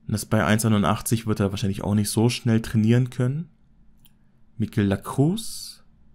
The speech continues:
Ja, ganz nett. Ganz nett eigentlich, ja. Aber Innenverteidiger bin ich jetzt erstmal wirklich gesetzt, weil ich auch, äh,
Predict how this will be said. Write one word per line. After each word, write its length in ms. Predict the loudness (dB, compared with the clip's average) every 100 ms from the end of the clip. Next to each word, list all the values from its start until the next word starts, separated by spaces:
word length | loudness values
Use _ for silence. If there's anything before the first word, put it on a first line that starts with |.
| _ _ _ _ _ _ -8
Ja, 420 | -4 -2 0 0 0
ganz 300 | 0 0 0
nett. 600 | 0 0 -4 -16 -18 -20 _ _ -20 _ _ _ -20 _ _ _ _ _ _ _ _ _ _
Ganz 340 | 0 2 2 2
nett 220 | 0 0
eigentlich, 460 | -2 0 0 0 0
ja. 400 | 0 0 -2 -8 _ _ _ -20 _ _ _ _ _ _ _ _ _ _ _ _ _ _ _
Aber 240 | -2 2
Innenverteidiger 540 | 2 2 2 2 4 4
bin 100 | 2
ich 80 | 0
jetzt 140 | 0
erstmal 340 | -2 0 0
wirklich 280 | 0 -6 -2
gesetzt, 560 | 0 2 2 0 -10 -6
weil 260 | -2 -2 -2
ich 160 | -2
auch, 300 | 2 2 0
äh, 320 | -6 -6 -8